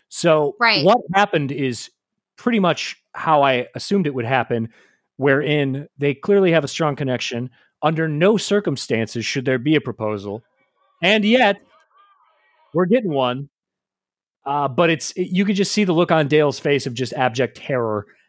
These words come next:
Speaker 1: and, and, like, just this existential dread of, "Mm, this isn't the right thing to do, but I'm doing it." So,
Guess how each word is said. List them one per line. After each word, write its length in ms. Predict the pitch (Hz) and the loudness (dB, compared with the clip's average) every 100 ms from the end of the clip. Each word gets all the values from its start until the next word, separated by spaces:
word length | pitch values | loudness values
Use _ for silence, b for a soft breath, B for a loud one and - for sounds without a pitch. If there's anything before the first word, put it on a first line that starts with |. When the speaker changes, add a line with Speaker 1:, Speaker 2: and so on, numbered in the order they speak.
| b | b
Speaker 1:
and, 240 | 131 120 120 | -6 -6 -4
and, 160 | 127 | -4
like, 200 | 120 117 | -2 -2
just 220 | 104 127 - | -2 -4 -4
this 140 | 113 127 | -4 -2
existential 640 | 131 - - 127 113 113 | -2 -4 0 0 2 0
dread 280 | 113 117 110 | 2 2 4
of, 160 | 110 - | 0 0
"Mm, 420 | 190 190 196 196 | 2 4 4 4
this 220 | 175 175 | 2 2
isn't 200 | 202 165 | 0 2
the 100 | 147 | 2
right 220 | 135 127 107 | 2 2 0
thing 160 | 120 | -2
to 60 | 110 | 0
do, 180 | 117 107 | -2 0
but 120 | 107 | 0
I'm 100 | 101 | 0
doing 260 | 107 98 | 0 0
it." 140 | 95 95 | -4 -8
So, 320 | - 120 101 | -6 -2 -2